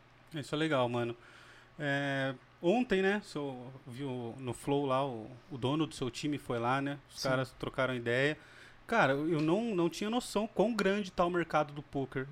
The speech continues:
Speaker 1: Eu conheci um pouco na época que a gente estudou junto, né?
Speaker 2: Sim.
Speaker 1: Mas, cara, de lá pra cá cresceu demais, velho. Você, você tem sentido isso? O que, que você acha? De, inclusive casas de poker, né? Na época
Speaker 2: Sim.
Speaker 1: acho que tinha só uma aqui. Quantas tem em Jundiaí hoje?
Speaker 2: Hoje em Jundiaí,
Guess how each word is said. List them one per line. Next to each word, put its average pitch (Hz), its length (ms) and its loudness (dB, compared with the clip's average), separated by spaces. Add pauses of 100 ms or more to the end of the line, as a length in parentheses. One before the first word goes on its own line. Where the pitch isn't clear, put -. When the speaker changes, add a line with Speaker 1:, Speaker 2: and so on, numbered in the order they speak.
Speaker 1:
Eu 131 400 -4
conheci 151 380 -2
um 202 80 -2
pouco 185 300 2
na 165 60 4
época 156 180 -2
que - 80 -6
a - 20 -2
gente 156 140 -2
estudou 165 340 0
junto, 170 380 -2
né? 185 200 2 (140)
Speaker 2:
Sim. - 240 -10 (460)
Speaker 1:
Mas, 147 600 -2
cara, 190 260 4
de 135 80 0
lá 143 100 6
pra 160 160 0
cá 165 140 0 (300)
cresceu 196 520 -2
demais, 170 560 -2
velho. 131 280 -4
Você, 151 600 0 (360)
você - 180 -8
tem 165 300 2
sentido 131 500 -6
isso? 175 320 -8
O 139 60 -10 (100)
que, 156 80 -16
que - 100 -16
você - 120 -6
acha? 127 340 -2
De, 123 300 -6 (240)
inclusive 240 340 2
casas 233 380 0
de 160 80 -6
poker, 151 280 -2
né? 160 220 -2
Na 160 80 2
época 160 140 0
Speaker 2:
Sim. 214 60 0
Speaker 1:
acho 160 100 -2
que 143 60 -10
tinha 226 100 0
só 247 200 4
uma 226 200 4
aqui. 175 160 -4
Quantas 214 260 -6
tem 175 180 0
em 147 60 0
Jundiaí 147 320 0
hoje? 127 260 -4 (640)
Speaker 2:
Hoje 170 340 -2
em 175 60 -4
Jundiaí, 165 640 -6